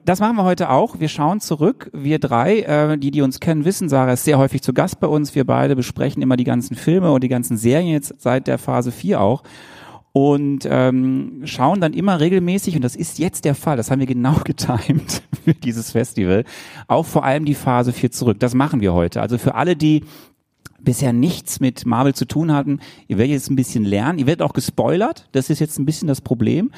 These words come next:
Für alle anderen, ähm, ja, wir, wir diskutieren jetzt wieder, wir werden auch teilweise dann gerne mal gucken, ob ihr mitdiskutieren wollt,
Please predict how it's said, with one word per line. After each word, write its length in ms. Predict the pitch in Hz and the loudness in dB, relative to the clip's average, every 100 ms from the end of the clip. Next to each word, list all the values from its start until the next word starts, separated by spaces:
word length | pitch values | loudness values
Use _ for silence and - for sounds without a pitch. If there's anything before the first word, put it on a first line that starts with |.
| - - - | -14 -20 -8
Für 140 | - | -2
alle 160 | - 269 | -2 0
anderen, 560 | 127 180 180 185 180 - | -2 0 0 0 -4 -2
ähm, 440 | 143 151 151 151 | 0 2 2 0
ja, 240 | 135 104 90 | 2 4 4
wir, 420 | 110 113 113 113 | 4 4 2 0
wir 160 | 117 117 | 0 2
diskutieren 520 | 127 - 123 143 170 | -2 -4 -4 -2 -2
jetzt 180 | 165 175 | -4 -2
wieder, 180 | 165 | 2
wir 120 | 139 123 | 2 2
werden 160 | 127 | 2
auch 80 | 123 | 0
teilweise 420 | - 127 127 127 | -2 0 2 2
dann 160 | 123 120 | 0 2
gerne 160 | 127 | 2
mal 40 | 120 | 0
gucken, 280 | - - 151 | -2 -4 -4
ob 160 | - | -2
ihr 80 | 120 | 0
mitdiskutieren 720 | 156 175 - 180 - 175 190 | 2 0 -4 -8 -2 -2 2
wollt, 260 | 156 175 | 2 2